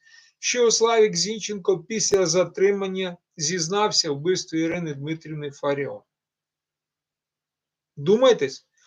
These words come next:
Це каже не людина якась, яка не розуміє, що каже. Це каже людина, колишній депутат Верховної Ради України, людина, в яку, в яку Ф С Б Росії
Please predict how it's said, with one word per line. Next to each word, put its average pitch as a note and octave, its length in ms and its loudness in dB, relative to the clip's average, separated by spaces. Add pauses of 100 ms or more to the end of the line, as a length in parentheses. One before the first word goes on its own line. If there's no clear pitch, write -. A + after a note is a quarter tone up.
(200)
Це - 180 4
каже G#3+ 400 6
не F#3+ 1120 2
людина E3 520 -2
якась, G#3 440 2
яка F#3 260 -2
не F3+ 120 -2
розуміє, F3 560 -2
що E3 220 -6
каже. D3 480 0 (360)
Це - 180 0
каже A#3 360 6
людина, F3+ 540 -2
колишній F#3 520 -4
депутат E3 640 -2
Верховної D#3+ 560 0
Ради E3+ 320 4
України, D#3 680 -2
людина, G3 560 0
в D#3+ 60 -4
яку, G3+ 520 0 (520)
в D#3+ 140 -6
яку G3+ 400 4
Ф G3+ 160 -2
С F#3 260 6
Б A3 280 4
Росії F#3+ 720 0